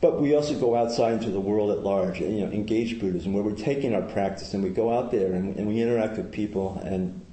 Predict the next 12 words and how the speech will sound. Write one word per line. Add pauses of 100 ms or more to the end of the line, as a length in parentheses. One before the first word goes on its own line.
(140)
causes (480)
in,
in
a
way
where
we
can
go
ahead
and,
um,